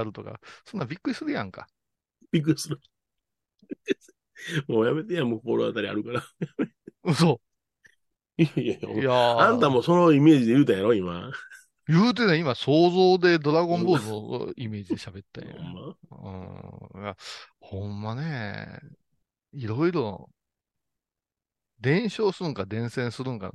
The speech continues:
Speaker 1: 違いなんやけど、
Speaker 2: はい。
Speaker 1: 難しいよね。
Speaker 2: 難しいね。
Speaker 1: うん。お父さんの話をして、
Speaker 2: うん。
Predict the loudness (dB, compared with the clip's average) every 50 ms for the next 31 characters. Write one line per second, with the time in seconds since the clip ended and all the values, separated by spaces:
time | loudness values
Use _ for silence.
0 | -12 -12 -8 -8 -8 -8 -8 -12 -14 -16 -16 -14 -14 -12 -12 -12 -14 -16 _ _
1 | _ -18 -16 -14 -14 -14 -16 -18 -20 -20 -20 -20 -20 -20 -20 _ _ _ _ _
2 | _ _ _ _ _ _ _ -20 _ _ _ _ _ -12 -10 -8 -8 -6 -4 -2
3 | -2 -2 -4 -6 -14 -16 -16 -16 -16 -18 -18 -16 -14 -14 -14 -14 -14 -14 -14 -12
4 | -10 -8 -8 -8 -10 -12 -14 -14 -12 -12 -12 -12 -14 -14 -14 -16 -16 -16 -18 -20
5 | -20 -20 -20 -20 _ _ _ _ _ _ _ _ _ _ _ _ _ _ _ _
6 | _ _ _ _ _ _ _ _ _ _ _ -2 0 4 8 8 8 8 6 4
7 | 0 0 -2 -4 -4 -2 0 0 -2 -2 -2 -4 -4 -4 -6 _ _ -8 -6 -6
8 | -6 -6 -8 -10 -10 -10 -8 -6 -6 -6 -6 -8